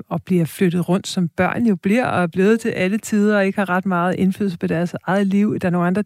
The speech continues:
der definerer hendes rolle. Øhm, det er jo en tid, hvor det at være et individ er langt mindre vigtigt, end det at være en del af en slægt, eller en gruppe, eller have en, have en, øh, position, eller en rolle,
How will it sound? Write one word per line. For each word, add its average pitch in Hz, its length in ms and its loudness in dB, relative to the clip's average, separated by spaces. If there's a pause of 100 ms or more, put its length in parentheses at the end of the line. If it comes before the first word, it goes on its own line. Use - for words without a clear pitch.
der 190 60 -8 (100)
definerer 185 540 2
hendes 175 420 0
rolle. 185 320 2 (500)
Øhm, 175 400 0
det - 280 -4
er 185 40 4
jo 185 40 4
en 180 60 2
tid, 240 260 0
hvor 190 360 -2 (260)
det 220 100 4
at 190 120 2
være 175 140 2
et 165 80 -2
individ 180 540 2 (260)
er 185 60 -2
langt 196 300 0
mindre 180 360 0
vigtigt, 175 460 -4
end 175 140 -2
det 180 160 0
at 180 140 0
være 151 320 -2 (180)
en 175 140 -2
del - 360 -4 (420)
af - 80 -6
en 160 80 -2
slægt, - 540 -4
eller 170 220 -6
en 170 120 -4
gruppe, 175 360 -2
eller 165 200 -4
have 160 180 0
en, 170 240 0
have 175 180 -2
en, 180 120 2
øh, 165 120 0
position, 165 520 -4
eller 165 160 0
en 160 80 2
rolle, 156 360 0